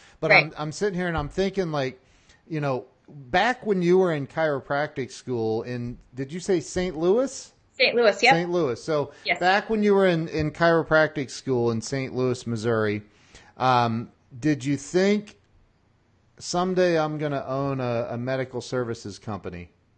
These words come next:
Speaker 2: Nope.
Speaker 1: <laughs>
Speaker 2: Absolutely not.
Speaker 1: I knew
Speaker 2: I
Speaker 1: that.
Speaker 2: thought I would be a chiropractor for the rest of my life.
Speaker 1: Right.
Speaker 2: I thought it was gonna be me and,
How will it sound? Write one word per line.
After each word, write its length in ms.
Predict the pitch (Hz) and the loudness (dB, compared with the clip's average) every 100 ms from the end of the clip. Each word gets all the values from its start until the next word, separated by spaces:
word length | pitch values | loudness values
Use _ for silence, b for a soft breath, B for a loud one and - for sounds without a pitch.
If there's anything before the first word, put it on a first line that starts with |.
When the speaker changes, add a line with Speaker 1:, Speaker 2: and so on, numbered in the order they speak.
| _ _ _ | _ _ _
Speaker 2:
Nope. 200 | 233 233 226 - _ - | 2 2 0 -14 _ -20
Speaker 1:
<laughs> 340 | - _ _ - | -20 _ _ -2
Speaker 2:
Absolutely 680 | 196 196 214 - 233 226 | 2 4 4 2 0 -4
not. 180 | 208 190 - | -2 -2 2
Speaker 1:
I 120 | 151 | 2
knew 220 | 147 165 | 4 2
Speaker 2:
I 20 | 151 | 4
Speaker 1:
that. 280 | - 101 - | 4 4 2
Speaker 2:
thought 100 | 320 | 2
I 120 | 320 | 2
would 120 | 320 _ | -6 _
be 300 | 277 277 277 | -4 0 0
a 100 | 233 | -2
chiropractor 1000 | - 262 262 277 262 254 277 262 262 - _ _ _ _ - | 2 4 4 4 0 2 0 0 0 -6 _ _ _ _ -8
for 120 | 262 | -2
the 80 | 226 | 4
rest 260 | 220 233 294 | 4 4 4
of 60 | |
my 140 | 277 269 | 4 6
life. 360 | 233 226 233 139 | 6 4 2 -2
Speaker 1:
Right. 320 | 139 147 - - - | 0 0 -4 -8 2
Speaker 2:
I 120 | 226 | 2
thought 220 | - 240 | 2 -8
it 40 | 233 | -6
was 120 | 240 | -2
gonna 200 | 247 233 | 0 -2
be 180 | 196 214 | -2 -2
me 460 | 233 262 262 269 220 | 0 2 4 4 4
and, 300 | 202 185 | 2 0